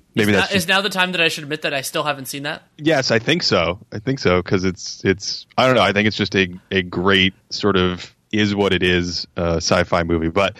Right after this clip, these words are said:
Speaker 2: Well, i-, i-, if our mutual friend Sam Vecini was on, he'd probably yell at me for the next ten minutes about having, not having seen it. But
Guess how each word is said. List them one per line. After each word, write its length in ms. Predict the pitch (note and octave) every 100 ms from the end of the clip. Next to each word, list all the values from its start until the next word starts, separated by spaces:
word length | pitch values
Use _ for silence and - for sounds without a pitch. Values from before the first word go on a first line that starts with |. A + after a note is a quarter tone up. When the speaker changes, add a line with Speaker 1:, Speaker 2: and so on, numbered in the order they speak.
| -
Speaker 2:
Well, 140 | D#3+
i-, 60 | E3+
i-, 100 | A3 G#3 G#3+
if 140 | G3+
our 80 | G#3+
mutual 280 | G#3 G3+ F#3+
friend 220 | G3 F3+
Sam 160 | F#3 D#3+
Vecini 260 | D#3 D#3
was 120 | D3
on, 100 | C#3
he'd 140 | C#3 C#3+
probably 400 | D3 C#3 C#3 C#3
yell 200 | C3 B2
at 60 |
me 140 | B2+ B2
for 100 | C3
the 80 | B2+
next 220 | B2 -
ten 160 | B2
minutes 180 | A#2+ A#2
about 160 | B2+ A#2+
having, 180 | A#2 B2
not 140 | B2
having 180 | A#2 A#2
seen 200 | - -
it. 100 | -
But 180 | -